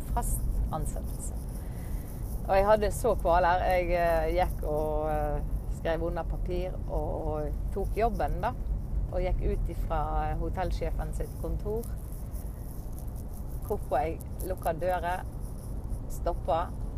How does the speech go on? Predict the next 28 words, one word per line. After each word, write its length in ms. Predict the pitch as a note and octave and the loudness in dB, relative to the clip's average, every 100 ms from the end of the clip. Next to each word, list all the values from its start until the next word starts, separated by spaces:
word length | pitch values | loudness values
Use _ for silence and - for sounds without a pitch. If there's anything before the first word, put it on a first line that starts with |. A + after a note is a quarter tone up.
| - - - - - | -4 -4 -4 -6 -6
snudde 360 | - F#3+ F#3 F3+ | -4 -4 -4 -2
meg 200 | G3 D#3 | -2 -2
igjen, 160 | D3 D3 | -2 -2
banket 320 | D#3 - - - | -2 -2 -4 -2
på, 160 | F3 G#3+ - - - - - - - D#3+ | -2 -2 -4 -6 -6 -6 -6 -6 -6 -4
og 400 | D#3+ D#3+ - F3 | -4 -4 -4 -2
jeg 160 | E3+ - | -2 0
åpnet 400 | F#3 F#3 F#3 E3+ | 0 0 0 0
døra 300 | E3+ D3+ D3 - | 0 0 -2 -4
og 200 | D#3+ - | -4 -4
stakk 220 | - E3 - | -4 -2 0
hodet 240 | F3 F3 | 0 0
inn, 100 | D#3 | -4
og 60 | D3 | -4
så 80 | D#3+ | -6
spurte 360 | - E3 D3+ - | -4 -4 -2 -2
jeg, 60 | |
«Du, 720 | G3 - - - - - - - | -2 -2 -4 -4 -4 -4 -4 0
hvordan 320 | G#3 C4 - - | 2 4 2 0
er 240 | B3+ G3+ | 0 2
det 80 | D#3+ | 0
med 140 | D#3 | -2
så-, 140 | D#3+ G#3 - | -2 -2 -2
<laughs> 120 | - | -2
sånne 280 | - A3+ A3 - | -2 0 0 0
faste 480 | F#3 G3+ - F3 | 0 0 -2 -2
jobber? 320 | E3+ F3 E3 D#3+ | 0 0 -2 -2
Hvordan, 320 | G3 A3+ A3 | 2 2 2